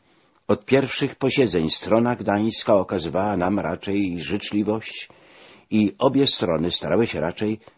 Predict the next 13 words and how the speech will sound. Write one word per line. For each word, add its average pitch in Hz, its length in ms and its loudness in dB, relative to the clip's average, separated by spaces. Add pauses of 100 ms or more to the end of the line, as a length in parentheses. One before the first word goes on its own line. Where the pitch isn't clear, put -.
(180)
znaleźć 76 560 -4
wspólne 69 500 -6
rozwiązanie. 78 840 -10 (1800)
Wśród 85 240 -4
delegacji 80 460 -2
gdańskiej 78 580 -2
nie 76 140 0
było 104 260 0
szczęśliwie 76 760 -4 (500)
napływowych 80 720 0
do 71 140 -6
Gdańska 76 460 -2
Prusaków — - 800 -6